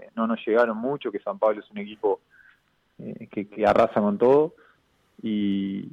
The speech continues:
y bueno, y ayer me parece que, eh, apostamos a un, a un poco más, eh, creo que si entraba alguna de la del primer tiempo podríamos haber ganado, pero bueno, después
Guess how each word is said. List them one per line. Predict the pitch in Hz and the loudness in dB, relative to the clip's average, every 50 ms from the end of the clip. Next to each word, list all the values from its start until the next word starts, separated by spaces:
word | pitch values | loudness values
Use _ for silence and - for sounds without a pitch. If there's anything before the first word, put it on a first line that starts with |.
| - - | -4 0
y | 113 113 | 4 4
bueno, | 120 139 143 131 120 117 117 - | 6 6 6 6 4 2 0 0
y | - 117 113 | 0 2 2
ayer | 107 107 - - 123 123 131 | 2 2 4 4 4 4 4
me | 131 127 113 | 2 0 2
parece | 113 113 117 120 117 - 107 | 2 2 2 0 -2 -4 -4
que, | 110 110 104 101 - - _ _ _ _ _ _ _ _ - | -4 -4 -4 -6 -12 -18 _ _ _ _ _ _ _ _ -12
eh, | 117 113 107 107 104 | -10 -8 -4 -2 0
apostamos | 104 98 110 104 - - 131 131 135 127 | 0 2 0 0 2 2 2 4 4 4
a | 120 | 4
un, | 117 117 113 - - | 4 2 -2 -6 -6
a | |
un | 104 110 117 | -6 -6 -2
poco | 110 127 127 127 120 | -2 -2 0 0 0
más, | 123 139 156 175 175 160 - _ _ _ _ _ _ - | 2 2 2 2 0 -4 -12 _ _ _ _ _ _ -20
eh, | 135 113 110 107 107 104 104 101 | -18 -16 -16 -14 -14 -14 -8 -2
creo | - 113 120 117 | 0 2 2 2
que | 104 110 104 101 98 - - _ - - - - | 2 2 0 0 -2 -6 -14 _ -20 -20 -16 -10
si | - 107 | -8 -6
entraba | 107 104 104 113 113 123 123 117 | -4 -2 0 4 6 6 8 6
alguna | 110 110 113 123 123 113 110 | 6 4 2 0 0 0 0
de | 107 101 | 0 0
la | 104 104 101 | 0 0 -2
del | 101 | -2
primer | 95 104 110 113 113 | -2 -4 -4 -2 -2
tiempo | 104 120 120 120 113 104 | -2 -4 -4 -2 -2 -2
podríamos | 101 104 104 110 110 107 104 104 107 107 | -2 -2 -2 -2 -2 -2 -2 0 0 0
haber | 110 104 95 _ _ _ _ _ _ _ _ _ _ _ _ _ - | 0 -2 -6 _ _ _ _ _ _ _ _ _ _ _ _ _ -8
ganado, | 113 107 107 113 131 143 160 160 151 135 | -4 -2 0 2 4 4 4 4 2 2
pero | 113 110 110 | -2 -4 -2
bueno, | 110 113 113 107 101 | -2 -4 -4 -8 -10
después | 101 98 _ _ - 110 110 | -12 -14 _ _ -12 -12 -12